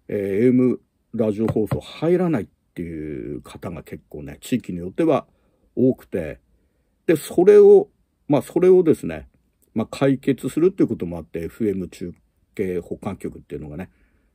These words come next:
作られたわけでもあるんですけれども。でですね、今度はエフエムラジオに行ってみましょう。あ、これ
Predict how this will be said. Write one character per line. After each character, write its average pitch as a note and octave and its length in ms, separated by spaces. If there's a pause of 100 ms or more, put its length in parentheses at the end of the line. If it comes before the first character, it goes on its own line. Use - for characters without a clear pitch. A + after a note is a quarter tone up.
(160)
作 - 300
ら A2 140
れ F#2+ 140
た - 340
わ A2 160
け F#2+ 140
で D#2 80
も D#2+ 140
あ D#2+ 60
る E2 80
ん D#2+ 60
で D2+ 80
す - 100
け - 80
れ D2+ 100
ど D2 100
も。 E2 240 (1000)
で F3+ 140
で D#3+ 120
す - 100
ね、 E2 160 (180)
今 A3 120
度 A#2+ 80
は F#2+ 60
エ A#2 80
フ - 440
エ F3+ 60
ム E3+ 160
ラ D#3 140
ジ A2+ 120
オ E2+ 60
に D#2+ 80
行 C#2 40
っ - 40
て - 160
み E2+ 140
ま E2 120
し - 80
ょ - 120
う。 - 20
あ、 - 120
こ A2+ 80
れ F#2 100